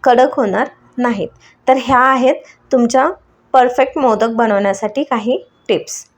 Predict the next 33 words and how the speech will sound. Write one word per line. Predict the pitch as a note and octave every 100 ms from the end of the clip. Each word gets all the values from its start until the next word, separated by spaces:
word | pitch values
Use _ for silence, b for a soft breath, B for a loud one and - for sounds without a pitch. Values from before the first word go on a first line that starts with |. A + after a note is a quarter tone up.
| -
तर | D4+
रेसिपी | A#3+ A#3+ C#4 E4+ G4 G#4+ B B
आवडत, | G#3 G#3+ G#3+ C#4+ -
आवडली | G#3+ G#3+ A#3 D4
असेल | C#4+ C#4+ A#3+ A#3+
तर |
चॅनलला | D4+ B3+ A3+ A3+ C4+
पटकन | C4 B3+ - - D4+
सबस्क्राईब | F4 B3 - A3+ A3+
करून | A#3 C4 C4+
त्याच्या | C4+ G#3 B3
साईडचं | B3+ A3 G3 A3+
जे | A3
बेल | A#3 G#3 F#3
आयकॉन | G3+ G3+ A3+
आहे | G#3 G#3
ते | A3+ B3+
क्लिक | D4+ C#4 C#4
करून | C4+ C4
घ्यायचं | C4+ G#3+ G3+
आहे. | F#3+ A3 B B B _ -
बेल | C4 D4+
आयकॉन | D#4 D#4+ E4
याच्यासाठी | C4 B3+ D4+ D#4 F4
क्लिक | D4+ A#3+
करायचं | A#3 G3+ F#3 G#3
आहे | A3 G#3
की | G#3 C#4
जेव्हा | A#3+ A3 G#3+ C4+
मी | C4 C4+
व्हिडिओ | C4+ G#3 G3+
अपलोड | A3+ A3 G3 G3+ A3+
करेल | - A3 F3